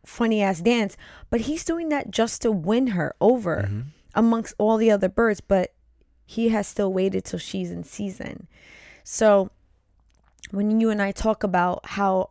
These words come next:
Speaker 1: homo-, hormones are affecting, affecting one's relationship,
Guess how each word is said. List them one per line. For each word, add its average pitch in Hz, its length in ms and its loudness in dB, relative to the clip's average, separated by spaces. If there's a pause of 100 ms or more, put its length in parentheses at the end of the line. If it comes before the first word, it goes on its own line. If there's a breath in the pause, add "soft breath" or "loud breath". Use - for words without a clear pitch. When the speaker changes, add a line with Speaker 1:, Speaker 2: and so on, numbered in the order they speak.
(120)
Speaker 1:
homo-, 196 560 -4
hormones 196 580 -4
are 180 140 0
affecting, 185 560 -4 (600)
affecting 196 460 -6
one's 190 300 -6
relationship, 185 800 -4